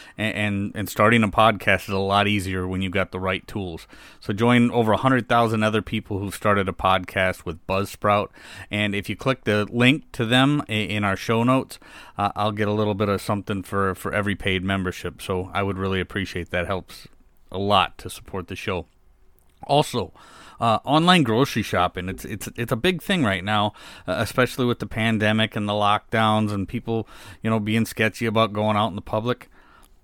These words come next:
If you wanna do some grocery shopping at home in a quick,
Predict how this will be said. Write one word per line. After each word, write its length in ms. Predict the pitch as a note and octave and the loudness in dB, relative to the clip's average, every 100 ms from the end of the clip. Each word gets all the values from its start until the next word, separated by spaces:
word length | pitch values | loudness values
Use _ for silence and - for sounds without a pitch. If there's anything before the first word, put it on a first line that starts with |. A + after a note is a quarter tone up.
| - - | -20 -12
If 160 | A#2 - | -10 -4
you 80 | A#2+ | 2
wanna 240 | C3+ E3+ | 4 4
do 180 | D#3 D#3 | 4 2
some 180 | - C3 | 2 2
grocery 360 | A#2 A#2+ - | 2 2 0
shopping 420 | B2+ A2+ A2+ - A2+ | -2 2 0 0 -4
at 80 | |
home 300 | - A#2 A#2+ | -2 0 0
in 120 | - G#2 | 0 -4
a 80 | |
quick, 440 | F2+ - A#2+ - | -6 -2 -2 -2